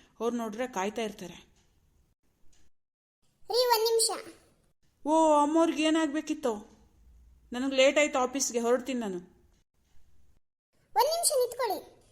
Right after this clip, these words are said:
Speaker 1: ಹೇಳಿ ಮೇಡಮ್ ಅವರೇ, ಏನಾಗ್ಬೇಕಿತ್ತು ನಿಮ್ಗೆ?
Speaker 2: ಯಾಕೆ ಇಷ್ಟೊಂದು ವ್ಯಂಗ್ಯವಾಗಿ ಮಾತಾಡ್ತೀರಾ?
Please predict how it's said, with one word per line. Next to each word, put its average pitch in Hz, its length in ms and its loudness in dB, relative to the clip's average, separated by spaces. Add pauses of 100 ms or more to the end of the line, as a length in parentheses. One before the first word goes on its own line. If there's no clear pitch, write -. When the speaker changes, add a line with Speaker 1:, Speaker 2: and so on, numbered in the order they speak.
(540)
Speaker 1:
ಹೇಳಿ 302 280 2
ಮೇಡಮ್ 285 340 2
ಅವರೇ, 233 440 -2 (220)
ಏನಾಗ್ಬೇಕಿತ್ತು 247 760 -4
ನಿಮ್ಗೆ? 208 320 -2 (920)
Speaker 2:
ಯಾಕೆ 466 320 -2
ಇಷ್ಟೊಂದು 539 340 2
ವ್ಯಂಗ್ಯವಾಗಿ 494 440 -2
ಮಾತಾಡ್ತೀರಾ? 480 580 -4